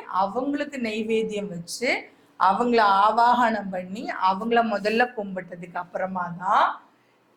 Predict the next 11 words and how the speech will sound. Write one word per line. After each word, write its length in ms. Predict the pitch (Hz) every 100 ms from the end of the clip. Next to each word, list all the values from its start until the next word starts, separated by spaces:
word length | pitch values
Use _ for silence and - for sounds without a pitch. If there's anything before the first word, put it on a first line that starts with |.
| -
சேஷ்டா 400 | 262 277 359 311
தேவிங்கிறது 600 | 285 269 269 262 247 247
யாருன்னு 500 | 233 214 214 233 220
கேட்டீங்கன்னா, 360 | 208 196 220 311
மகாலட்சுமியோட 800 | 220 202 240 269 240 - 226 202
அக்கா. 580 | 202 247 - - 208 - - _ _ _ _ _ _
சேஷ்டா 460 | 247 247 - 311 285
தேவி, 340 | 269 254 247
தேவி 380 | 202 214 208 202 -
கும்பிட்டதுக்கு 520 | 220 220 226 208 208
அப்புறம் 400 | 185 196 269